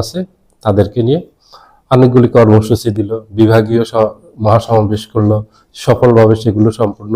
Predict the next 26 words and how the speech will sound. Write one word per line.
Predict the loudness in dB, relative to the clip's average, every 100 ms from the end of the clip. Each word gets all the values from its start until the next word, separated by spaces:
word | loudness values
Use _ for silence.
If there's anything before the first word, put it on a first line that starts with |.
| -4
হলো | -2 -6 -8 -20 -20 -20 _
এবং | 2 2 2 4
রাজনৈতিক | 4 4 2 0 -4 0
কৌশল | 0 2 0
নির্ধারণ | 0 -2 -4 -4 -6
করলো। | -8 -8 -8 -12 _ _ _ _ _ _ -2
মোটামুটি | 0 2 2 0 2
জামাত | 2 2 0
একটা | -4 -4 0
পর্যায়ে | 0 4 4 6
এগিয়ে | 6 4 2
গেল | 0 -2 0
সবাই। | 0 -2 -8 _ _ _
এখন | -4 2 2 2
এসে | 2 2
ইসলামী, | 0 -4 -4 -2 -4 -8 -10 -4
এখন | 0 2
এসে | 0 -2 -6 -8
ইসলামী | -8 -4 0 2
আন্দোলন | 2 2 2 0 -4 _ -20 _ _ -2
জামাতের | 2 4 4 2 -2 -4 _ _ _ _ -6
একেবারে | -4 2 2 2 0 0
কলিজায় | 2 4 4 4
হাত | 2 0
দিয়েছে। | -6 -6 -12 -20 _ _ _ _ _ _ _ _ _ _ _ _ 2
এমন | 4